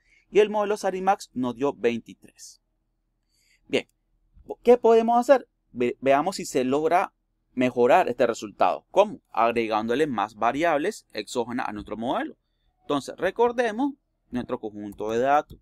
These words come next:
Tenemos aquí el dato de entrenamiento. Tengo la variable restaurante uno, restaurante dos, la ra-, restaurante tres, restaurante cuatro y tengo el, el promedio. Agregámosle,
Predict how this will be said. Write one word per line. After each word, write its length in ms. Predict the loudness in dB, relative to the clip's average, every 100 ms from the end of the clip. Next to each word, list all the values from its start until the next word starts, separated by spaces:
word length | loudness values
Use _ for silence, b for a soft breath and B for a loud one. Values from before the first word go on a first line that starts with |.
| _ _ _ -20 -16
Tenemos 360 | -12 -10 -10 -10
aquí 360 | -10 -6 -8 -8
el 180 | -14 -16 -16 -18
dato 220 | -14 -12
de 60 | -10
entrenamiento. 640 | -10 -10 -8 -8 -8 -12 _ _ _ _ _ b b _
Tengo 260 | -6 -2 0
la 140 | 0
variable 480 | 0 0 0 -2 -2
restaurante 500 | -4 -4 -4 -4 -4
uno, 420 | -2 -2 -2 -8
restaurante 560 | -10 -6 -4 -4 -4 -6
dos, 340 | -4 -4 -4
la 120 | -4 -6
ra-, 260 | -8 -16 _
restaurante 480 | -12 -6 -6 -6 -10
tres, 340 | -6 -6 -6
restaurante 500 | -10 -12 -10 -10 -12
cuatro 340 | -4 -4 -4
y 60 | -8
tengo 220 | -4 -4
el, 80 | -4 _ -12
el 120 | -10
promedio. 400 | -8 -10 -10 -16 _ _ -4
Agregámosle, 760 | -2 -2 -2 -6 -4 -4 -4